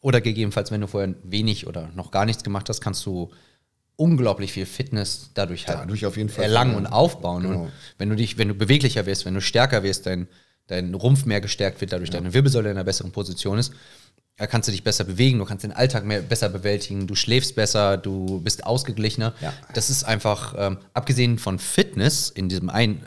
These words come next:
Speaker 1: einen Punkt, und das ist eine Competition, ist ein Abrufen von Fitness in diesem einzelnen Moment, ähm,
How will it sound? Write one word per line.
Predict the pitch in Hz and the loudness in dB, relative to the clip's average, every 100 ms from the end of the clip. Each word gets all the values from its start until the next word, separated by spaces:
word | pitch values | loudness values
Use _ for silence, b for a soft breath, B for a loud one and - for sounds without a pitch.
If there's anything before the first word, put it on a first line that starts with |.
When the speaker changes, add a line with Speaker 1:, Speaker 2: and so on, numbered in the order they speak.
| - | -2
Speaker 1:
einen | 98 95 | 0 0
Punkt, | - 170 139 - | 4 2 2 -8
und | 90 85 | -10 -6
das | - | -4
ist | - - - | -2 -4 -6
eine | 98 | -8
Competition, | - 95 - 110 - 95 | -6 -6 -4 -2 -2 -2
ist | - | -4
ein | 80 | -8
Abrufen | 87 - - 120 113 - 98 98 | -10 -10 -6 -6 -6 -6 -4 -4
von | - 92 | -4 -6
Fitness | 87 - 131 131 113 | -4 -2 -2 0 0
in | - 110 107 | -2 -2 -2
diesem | 107 95 95 | -2 -4 -2
einzelnen | 101 101 98 98 92 90 | -2 -2 -2 -4 -4 -4
Moment, | 87 95 123 - B B B B B B B B | -4 -2 -2 -4 B B B B B B B B
ähm, | 95 95 98 98 | -2 2 2 0